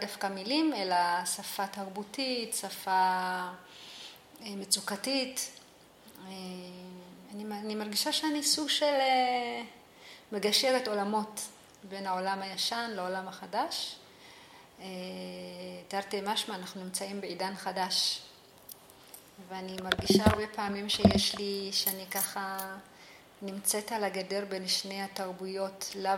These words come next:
דווקא תרבות המוצא שלי האישי, אלא התרבות האוניברסלית, התרבות ה-, העתיקה מול התרבות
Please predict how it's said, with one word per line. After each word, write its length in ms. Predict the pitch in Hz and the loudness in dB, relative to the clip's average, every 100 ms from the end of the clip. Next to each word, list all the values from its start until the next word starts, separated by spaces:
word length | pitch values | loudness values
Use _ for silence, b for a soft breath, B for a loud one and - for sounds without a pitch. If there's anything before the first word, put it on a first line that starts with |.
| 190 | 2
דווקא 420 | 196 196 - 196 | -4 -4 -2 -2
תרבות 580 | 190 196 185 190 196 - | -2 -4 -4 -4 -6 -4
המוצא 600 | 185 180 185 190 - 190 | -6 -6 -6 -2 2 2
שלי 360 | 190 - 190 185 | 2 -2 -4 -4
האישי, 420 | 185 190 - 330 | -2 -2 0 4
אלא 160 | 294 196 190 B B B B 190 | 4 4 2 B B B B -12
התרבות 540 | - 196 180 202 214 | -6 -6 -4 -6 -2
האוניברסלית, 1000 | 202 190 180 185 185 196 190 190 190 - - 202 | -2 -2 -4 -4 -2 0 0 -2 -8 -14 -14 -18
התרבות 560 | 185 - 185 190 196 208 | -14 -12 -12 -12 -10 -6
ה-, 420 | 196 190 185 185 - | -2 -2 -4 -8 -8
העתיקה 840 | 190 - - 202 - 277 330 349 339 311 | -4 -4 -4 -8 8 10 10 8 4 0
מול 200 | 190 - | -2 2
התרבות 640 | - - 185 180 190 196 | 2 2 -2 -2 -6 -6